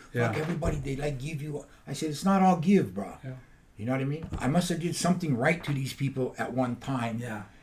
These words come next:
Speaker 1: in my life where they're
Speaker 2: Yeah.
Speaker 1: willing to help me out. And just to sort of record straight, because when I first, the first couple of years I was out, everybody's going, "Oh, isn't it great? Quicksilver's just taking care of you and, and, and this and that."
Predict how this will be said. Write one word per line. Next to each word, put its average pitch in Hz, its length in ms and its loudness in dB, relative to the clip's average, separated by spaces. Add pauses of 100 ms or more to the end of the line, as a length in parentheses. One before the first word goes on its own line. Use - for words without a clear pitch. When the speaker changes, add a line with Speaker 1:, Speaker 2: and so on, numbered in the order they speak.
(120)
Speaker 1:
in 127 100 0
my 127 180 6
life 127 400 0
where 117 140 -4
they're 120 120 0
Speaker 2:
Yeah. 104 80 -2
Speaker 1:
willing 127 220 0
to 120 100 -8
help 113 220 -4
me 117 140 -4
out. 127 240 -4 (320)
And 180 360 6 (180)
just - 220 4
to - 200 -8
sort 160 220 10
of 123 100 8
record 151 380 8
straight, - 400 2
because 117 300 2 (720)
when 107 120 -6
I 110 80 -4
first, 147 360 2
the 135 80 2
first 156 260 2
couple 147 240 2
of 135 60 4
years 135 200 6
I 127 60 6
was 117 140 2
out, 143 260 4
everybody's 123 420 2
going, 113 260 -2
"Oh, 156 220 2
isn't 175 220 10
it 123 100 4
great? 170 260 8
Quicksilver's 160 540 4
just 127 220 -2 (420)
taking 160 300 4
care 156 280 2
of 139 120 2
you 156 160 2
and, 117 160 0
and, 110 200 -2
and 107 220 -2
this 147 240 4
and 123 140 0
that." 139 320 -2